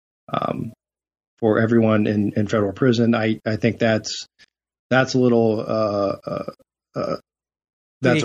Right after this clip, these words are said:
Speaker 2: extreme, you
Speaker 1: overkill.
Speaker 2: think? Yeah. Yeah.
Speaker 1: I mean, well, and 'cause here's the thing. I mean, if, if you're in,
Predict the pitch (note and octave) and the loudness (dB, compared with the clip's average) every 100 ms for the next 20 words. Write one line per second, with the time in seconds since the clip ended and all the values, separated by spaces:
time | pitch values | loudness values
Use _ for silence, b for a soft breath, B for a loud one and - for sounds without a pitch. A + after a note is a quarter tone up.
0 | B2 C3 D#3+ E3 E3 F3+ F3+ F3 D#3+ D#3 | 0 2 2 2 0 0 -2 0 -2 -2
1 | - _ _ _ _ C#3+ B2 B2 _ - | -8 _ _ _ _ -8 -8 -10 _ 0
2 | E3 F3 F#3+ A#3+ G3 G3 F#3+ F#3 A#3 - | 2 2 2 2 2 2 0 2 2 4
3 | G#3+ C#3+ D3+ G#2+ D3 D3 C#3+ D3+ C3+ - | 2 4 0 0 0 4 4 2 -2 -2
4 | D#3+ - A#3+ F#3 C#3+ | -4 0 2 2 0